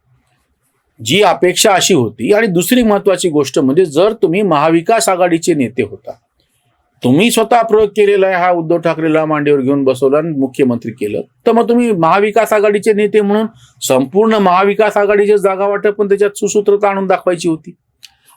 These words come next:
आज जे महाविकास आघाडीमधले मतभेद उफाळून वरती आलेले, ज्या पद्धतीनं वंचित बहुजन आघाडीनं वेगळी चूल मांडलेली आहे, मग हे सगळंच पावती तुमच्यावर फाटते ना, कारण की तुम्ही जनक होता महाविकास आघाडीचे.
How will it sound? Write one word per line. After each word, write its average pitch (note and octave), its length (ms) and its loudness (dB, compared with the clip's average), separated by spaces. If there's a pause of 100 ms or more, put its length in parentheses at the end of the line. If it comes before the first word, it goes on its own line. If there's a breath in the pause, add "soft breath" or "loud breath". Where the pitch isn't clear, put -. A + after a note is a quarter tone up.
(120)
आज D3+ 300 2
जे G#3 160 4
महाविकास F#3+ 600 2
आघाडीमधले E3+ 580 0
मतभेद C#3+ 460 0
उफाळून B2+ 380 0
वरती A2+ 260 -2
आलेले, G#2+ 360 -2
ज्या F3 220 0
पद्धतीनं G3 540 0
वंचित F#3 320 -2
बहुजन F#3 360 0
आघाडीनं F3 440 -2
वेगळी D#3 260 -2
चूल D3+ 220 -4
मांडलेली G#2 500 -4
आहे, B2+ 280 -8 (640 soft breath)
मग F3 100 2
हे D#3 280 2
सगळंच A#3 460 0 (380)
पावती C#3 300 0
तुमच्यावर G#3 440 0 (100)
फाटते A3+ 280 0
ना, B3+ 140 2
कारण G3 240 0
की A3 100 -2
तुम्ही G3+ 360 0
जनक A#3 300 0
होता A3+ 240 0
महाविकास G#3+ 520 0
आघाडीचे. F3+ 640 -4